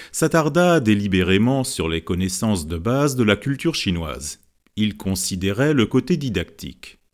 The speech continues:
Pour une lecture voyante, effectuée à l'université,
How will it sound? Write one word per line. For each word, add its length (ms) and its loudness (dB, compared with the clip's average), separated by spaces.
Pour 280 -2
une 120 -6
lecture 340 -6
voyante, 560 0
effectuée 680 2
à 140 6
l'université, 920 0